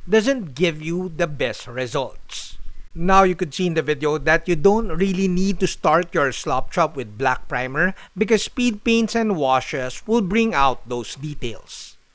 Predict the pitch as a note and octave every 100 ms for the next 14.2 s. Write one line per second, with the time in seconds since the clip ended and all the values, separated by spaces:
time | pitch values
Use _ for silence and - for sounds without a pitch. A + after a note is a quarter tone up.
0 | - - - - - - F3 F#3 F3+ A#3+
1 | - A#3+ A3 A3 G#3 A3+ G#3+ E3+ - F3
2 | F3+ - - D#3+ E3 E3 D#3+ D#3+ - -
3 | D3+ D#3 C#3 D3 C#3+ C#3+ - D3 D3 -
4 | - C3 B2+ - C#3 D3+ D#3+ D#3 B2 B2+
5 | - A#2+ B2 D3 F#3 - A#3+ A#3+ - -
6 | - G3 - A#3 B3+ A3+ G3 F#3 F3 D#3
7 | D#3+ - - A#3+ A#3+ A#3 C4 A#3+ F#3 C#3
8 | C3+ - - - C3 - C#3+ D3 C#3+ -
9 | - - - - - E3 G3 A3 G3+ F#3+
10 | G3+ F#3 - E3+ D#3+ D3+ D3+ D3 D3 D#3
11 | E3 - D3 C#3 - F3+ E3 - F3+ F#3
12 | F3 F3 D3 D#3+ D3+ C#3 D3 C3+ B2 B2+
13 | B2+ D3 D3 C#3 C3 C3+ C3 C#3 - D3+
14 | D3